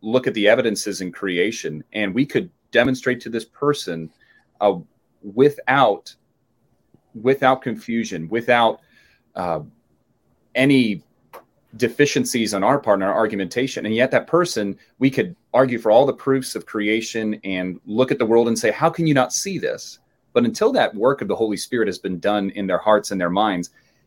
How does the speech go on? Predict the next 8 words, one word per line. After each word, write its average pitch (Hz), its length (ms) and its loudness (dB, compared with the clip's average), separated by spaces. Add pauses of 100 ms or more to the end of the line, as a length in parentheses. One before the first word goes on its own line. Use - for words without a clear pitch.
(480)
they 120 220 2
cannot 127 920 0 (500)
come 117 300 0
to 95 100 -8
that 98 200 -2
saving 95 360 0
knowledge. 82 540 -6
So 104 400 4